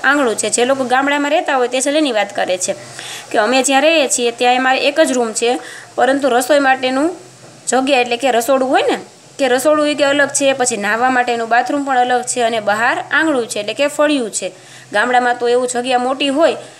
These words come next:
એટલે વ્યવસ્થિત બધાને અલગ અલગ જગ્યા હોય છે રસોઈ બનાવવા માટેની, સૂવા માટેની અને નાહવા માટેની, બરાબર? પણ શહેરમાં જે લોકો રહેતા હોય છે એક જ રૂમમાં રહેતા હોય, બરાબર? એટલે એ લોકોને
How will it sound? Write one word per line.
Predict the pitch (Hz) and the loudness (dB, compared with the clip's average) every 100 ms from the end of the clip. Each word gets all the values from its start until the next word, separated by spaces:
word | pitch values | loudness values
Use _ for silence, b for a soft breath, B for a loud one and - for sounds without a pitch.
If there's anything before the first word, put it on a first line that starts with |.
| B - | B -6
એટલે | 226 | -4
વ્યવસ્થિત | 262 302 330 330 269 | 0 2 2 0 0
બધાને | 240 247 247 233 | 0 2 2 2
અલગ | 240 233 | 2 0
અલગ | 233 226 233 226 - | 0 -2 -6 -8 -6
જગ્યા | 208 214 233 233 | -4 0 2 2
હોય | 226 | 2
છે | 226 202 | 0 0
રસોઈ | 214 247 | 0 0
બનાવવા | 220 214 208 202 | 0 0 0 0
માટેની, | 196 196 202 208 | -2 -2 -6 -6
સૂવા | - 262 254 | -4 0 2
માટેની | 214 196 202 202 202 196 | 2 -2 -4 -6 -6 -6
અને | 202 269 | -4 0
નાહવા | 285 269 247 | 2 2 0
માટેની, | 202 190 214 220 | -2 -6 -8 -8
બરાબર? | 202 269 320 349 B B B - | -4 -2 -2 -4 B B B -4
પણ | 240 | -2
શહેરમાં | 247 247 254 269 | 0 0 2 2
જે | 254 254 | 2 0
લોકો | 254 262 | 0 2
રહેતા | 262 311 311 | 2 2 2
હોય | 262 226 | 2 0
છે | - 233 - | -2 -4 -2
એક | 285 311 | 2 2
જ | 262 | 2
રૂમમાં | 240 220 | 0 -2
રહેતા | 208 208 202 | -2 0 0
હોય, | 208 | 0
બરાબર? | 233 330 359 - - | 2 2 2 -2 -4
એટલે | 226 233 226 | -6 -2 -2
એ | |
લોકોને | 233 233 240 233 269 | -2 -2 -2 -2 -2